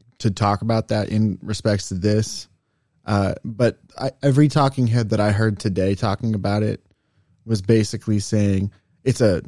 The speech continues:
it's a shame for these N F L owners, and I'm ashamed of all of them for not hiring more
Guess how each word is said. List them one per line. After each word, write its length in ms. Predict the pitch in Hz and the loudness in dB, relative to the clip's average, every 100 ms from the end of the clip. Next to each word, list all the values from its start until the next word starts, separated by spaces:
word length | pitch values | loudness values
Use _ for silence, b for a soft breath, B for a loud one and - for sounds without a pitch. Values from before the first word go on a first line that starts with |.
| - | -8
it's 180 | 120 - | -6 -2
a 60 | 104 | -2
shame 440 | - - 120 110 | -2 2 4 4
for 140 | - 104 | 2 -2
these 200 | 107 90 | 0 2
N 120 | 107 | 0
F 140 | 101 | 2
L 140 | 107 90 | 0 2
owners, 320 | 104 104 98 | 2 2 2
and 180 | 104 - | 0 2
I'm 160 | 117 117 | 2 2
ashamed 360 | - 113 113 | 2 0 2
of 100 | 101 | 2
all 260 | 73 98 95 | 2 2 2
of 100 | 90 | 0
them 260 | 101 92 | 0 0
for 140 | 90 98 | 0 0
not 180 | 95 90 | 0 -2
hiring 460 | 104 98 95 95 | -2 0 0 0
more 460 | 95 95 92 90 | 0 0 -2 -2